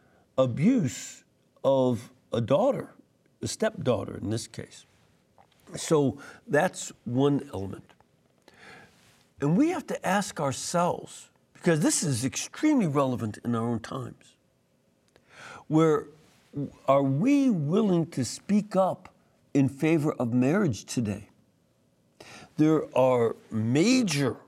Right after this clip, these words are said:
problems with marriage. We have an extraordinarily high divorce rate,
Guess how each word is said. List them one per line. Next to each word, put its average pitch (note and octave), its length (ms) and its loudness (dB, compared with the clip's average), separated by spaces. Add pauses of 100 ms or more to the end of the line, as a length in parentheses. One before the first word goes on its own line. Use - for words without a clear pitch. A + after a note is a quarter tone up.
(240)
problems C3 560 2
with G#2+ 160 -6
marriage. A2 260 0
We A2 60 -2
have A#2 140 0 (360)
an A#2+ 100 -2
extraordinarily D3+ 1200 0
high A#2+ 600 0 (140)
divorce G#2 640 -8
rate, - 380 -14